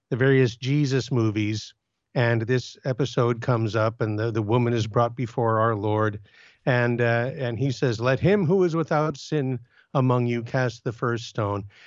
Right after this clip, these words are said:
And everybody starts looking kinda guilty and kicking their insteps, and, uh, "Oh, okay, well," and they walk off. Well, you know,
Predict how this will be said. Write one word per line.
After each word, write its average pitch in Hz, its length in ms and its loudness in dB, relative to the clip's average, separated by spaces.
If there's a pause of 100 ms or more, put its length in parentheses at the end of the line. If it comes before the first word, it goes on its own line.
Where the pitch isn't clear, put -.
(120)
And 185 160 4
everybody 165 440 0
starts 139 440 -2
looking 127 880 -2
kinda 127 220 0
guilty 120 360 -2
and 113 120 -2
kicking 131 240 -2
their 117 140 -2
insteps, 113 580 -4
and, 107 180 -4
uh, 107 240 -2
"Oh, 117 280 2
okay, 110 220 -6
well," 104 380 0
and 107 100 0
they 110 60 2
walk 113 300 4
off. 98 200 2
Well, 120 240 -8 (560)
you 131 80 0
know, 110 200 0